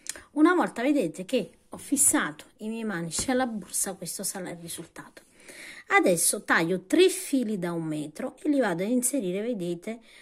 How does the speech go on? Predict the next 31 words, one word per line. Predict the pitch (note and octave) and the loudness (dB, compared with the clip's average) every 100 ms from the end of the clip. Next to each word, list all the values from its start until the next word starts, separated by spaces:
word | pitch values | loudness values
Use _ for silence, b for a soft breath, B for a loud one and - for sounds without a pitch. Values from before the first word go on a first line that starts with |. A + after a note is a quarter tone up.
| B B | B B
all'interno | A3+ C#4 C#4 G#3+ F3+ F#3 | 0 4 4 2 -4 -4
di | F#3 F#3 | -4 -4
un | F#3 | -6
ago | D#3 D#3 - - _ B B B B B | -8 -12 -20 -20 _ B B B B B
e | F4+ | 0
vado | C4+ G3 F3 F#3 - | 0 0 -4 -6 -4
a | E3 E3+ - _ _ _ | -2 -2 -6 _ _ _
f-, | - - - - - - | -20 -18 -18 -16 -16 -4
creare | - F4+ G3 A3+ | 2 4 4 2
chiaramente | D4 D#4 F3+ F3+ A3+ | 2 2 2 -2 -4
la | G#3 | -4
mia | F3 F3 | -4 -6
chiusura. | F#3+ - D#3+ E3 - - | -6 -6 -6 -14 -20 -10
Come | - F#4 - | -2 0 0
faccio? | - - - G3+ F#3+ B B B | -4 -14 -12 -12 -12 B B B
Inizio, | F#4+ B3+ - B3 | 6 6 6 2
vedete, | A3 F#3 G3 | 2 -2 -4
dal | G#3+ C4+ | -4 -2
lato | F#3 D#3+ F3 B3 - | -2 -4 -6 -10 -10
e | - | 2
inizio | F4+ A#3 F3 A3 | 6 6 4 -2
sulla | - C4 F#3+ | 0 2 0
prima | - - E4+ F4 F4+ F4+ | -2 6 10 12 10 8
riga | D#4 G3+ G#3 G#3+ A3 | 4 2 0 0 0
delle | A#3 A#3+ | 0 0
nostre | A#3 F#3+ F#3 - B3 | 0 0 -2 -2 0
maglie | A#3+ E3+ E3 E3+ F#3+ | 0 0 -2 -2 -2
alte, | F3+ E3 E3 - - G#3 G#3+ B B B B | -2 -4 -6 -6 -6 -6 -6 B B B B
dove | - B3+ G3 | 2 4 4
abbiamo, | G#3 G3+ G#3 F#3 | 0 -2 -2 -2
vedete, | F#3+ A#3+ G3+ F#3 F#3 B3 | -2 0 0 -2 -4 -6